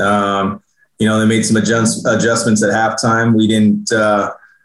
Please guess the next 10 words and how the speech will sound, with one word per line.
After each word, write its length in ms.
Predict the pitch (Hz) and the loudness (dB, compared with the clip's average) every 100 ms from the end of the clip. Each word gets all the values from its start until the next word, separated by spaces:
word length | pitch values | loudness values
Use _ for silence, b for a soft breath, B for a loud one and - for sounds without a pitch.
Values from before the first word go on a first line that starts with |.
| B _ _ _ _ _ _ _ | B _ _ _ _ _ _ _
you 80 | 170 | 0
know, 180 | 151 139 | 0 2
we 100 | 156 | 2
made 260 | 160 165 160 | 2 0 0
some 160 | 139 | -2
plays, 400 | 131 151 151 147 | 0 0 0 0
but 120 | 139 135 | -2 0
then 200 | 143 139 | 0 2
when 160 | 135 | 0
they, 220 | 135 139 | 0 2